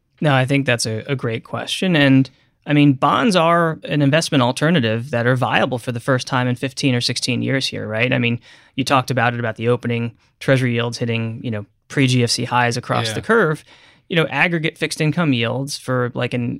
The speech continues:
Speaker 1: aggregate fixed income bond index are probably still close to six percent right now. And so I think that's a viable investment alternative just for a broadly diversified portfolio. So I think that means there's probably a pool of asset managers that could have demand for bonds over time. But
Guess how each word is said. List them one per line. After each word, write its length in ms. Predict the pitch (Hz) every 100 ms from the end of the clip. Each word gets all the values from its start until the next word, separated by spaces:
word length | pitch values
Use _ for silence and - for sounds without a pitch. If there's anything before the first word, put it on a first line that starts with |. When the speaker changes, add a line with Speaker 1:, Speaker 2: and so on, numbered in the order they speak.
| -
Speaker 1:
aggregate 340 | 135 131 -
fixed 200 | 135 -
income 240 | 131 120 117
bond 280 | 120 180
index 300 | 170 113 110
are 60 | 123
probably 400 | 131 135 139 131
still 220 | - 208
close 260 | - 139 -
to 100 | 117
six 220 | 123 -
percent 380 | - 117 151 -
right 200 | 123 113
now. 280 | 113 123 151 - _ _ -
And 80 | -
so 100 | 165
I 80 | 143
think 180 | 185 160
that's 220 | 156 -
a 80 | 127
viable 420 | 127 139 135 127
investment 460 | 120 113 - 139
alternative 580 | 127 120 - 127 143 165
just 180 | 139 127
for 220 | 135 120
a 80 | 117
broadly 360 | 113 123 123 120
diversified 640 | 113 117 - 123 120 117
portfolio. 720 | - 120 113 175 196 127 120 - - - -
So 140 | - 190
I 60 |
think 240 | - 269 277
that 140 | -
means 420 | 139 156 180 214
there's 140 | 143 -
probably 480 | - 214 254 156
a 40 | 120
pool 300 | - 165 151
of 80 | 113
asset 300 | 127 - -
managers 400 | 143 170 170 143
that 180 | 120
could 200 | - 143
have 200 | 131 156
demand 360 | 139 120 127 143
for 100 | 127
bonds 340 | 113 120 175
over 180 | 202 214
time. 380 | 220 226 214 226 - - - _ -
But 180 | 185